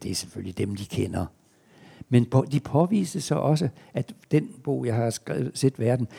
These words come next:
jeg kender ikke ret meget til Kier-, Kierkegaard direkte, altså på den måde. Jeg har ikke læst vældig meget af ham.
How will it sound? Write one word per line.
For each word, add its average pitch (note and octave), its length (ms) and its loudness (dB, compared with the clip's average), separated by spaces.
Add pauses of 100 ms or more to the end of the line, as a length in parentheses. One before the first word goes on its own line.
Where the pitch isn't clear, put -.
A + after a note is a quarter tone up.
(160)
jeg C3 100 4
kender F#3+ 220 4
ikke - 160 -2
ret C3+ 120 -2
meget B2 220 0
til - 120 -6
Kier-, C3+ 320 -2 (100)
Kierkegaard B2+ 520 0 (120)
direkte, A2+ 640 6
altså G#2 200 -4
på A2 80 -2
den A2 140 4
måde. A2 160 -2
Jeg A2+ 80 2
har C3+ 60 4
ikke E3 120 2
læst B2+ 300 4
vældig C3+ 300 8
meget A#2 280 0
af A#2+ 220 0
ham. G#2 200 -2